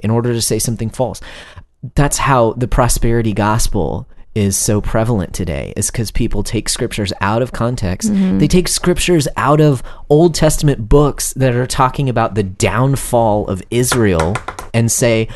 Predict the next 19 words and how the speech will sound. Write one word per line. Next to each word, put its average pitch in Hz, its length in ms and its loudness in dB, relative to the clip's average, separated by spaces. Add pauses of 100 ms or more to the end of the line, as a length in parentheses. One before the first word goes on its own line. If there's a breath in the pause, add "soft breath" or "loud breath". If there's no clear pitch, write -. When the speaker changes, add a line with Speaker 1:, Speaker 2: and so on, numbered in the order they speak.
(140 loud breath)
Speaker 1:
"Oh, 131 120 4
you 143 180 4
should 135 180 2
always 120 720 4
be 113 200 -4
prosperous 104 720 0
and 104 220 -2
you 113 60 0
should 104 180 -2
never 98 360 0
get - 300 -4
sick - 380 -4
because 101 240 -6
God 95 200 -2
doesn't 90 260 -4
want 92 180 -4
that 67 180 -8
for - 140 -12
you." 69 280 -10